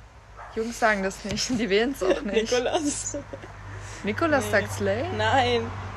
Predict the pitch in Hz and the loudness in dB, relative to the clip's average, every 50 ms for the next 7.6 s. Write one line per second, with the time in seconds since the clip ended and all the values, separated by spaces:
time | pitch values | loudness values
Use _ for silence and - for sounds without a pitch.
0 | - - - 226 214 208 240 240 - - 220 226 - 240 233 226 226 226 - - | -8 -2 -2 0 0 0 -2 -2 0 -2 -2 0 0 -2 -2 -2 -2 -6 -4 -4
1 | 208 196 208 214 208 196 190 - 202 190 190 196 190 - 208 196 190 185 196 196 | -4 -2 -4 -4 -6 -6 -6 -6 -4 -4 -4 -4 -4 -6 -6 -4 -4 -4 -4 -4
2 | 196 190 196 226 - - - 202 196 190 202 196 190 190 185 190 190 196 202 202 | -6 -6 -8 -8 -12 -8 -4 -2 -2 -2 -2 -4 -4 -4 -4 -6 -6 -10 -10 -8
3 | 196 196 190 190 202 208 202 247 240 220 214 220 - - - 202 202 208 208 208 | -6 -4 -2 -2 -2 -2 -2 -2 -2 0 -2 -4 -4 -6 -6 -4 -2 -2 -2 0
4 | 214 208 208 208 214 220 226 233 240 254 262 294 311 - - - - - - - | -2 -2 -2 -2 -2 -2 0 0 -2 -2 -4 -8 -12 -18 -20 -20 -20 -20 -20 -20
5 | - - - - - - - - - - - - 214 214 214 208 220 220 - 185 | -20 -20 -20 -20 -20 -20 -20 -20 -18 -10 -6 -4 2 2 2 2 2 -2 -4 -4
6 | 180 175 190 180 175 190 - - 233 185 175 185 190 185 - 196 185 175 175 - | -4 -2 -2 -2 -2 -4 -2 -2 0 0 0 -2 -6 -6 -4 -4 -2 -2 -2 -2
7 | 202 196 - - 233 180 185 190 - - 220 - | -2 -2 -2 -2 -2 0 0 -2 -2 -2 -4 -4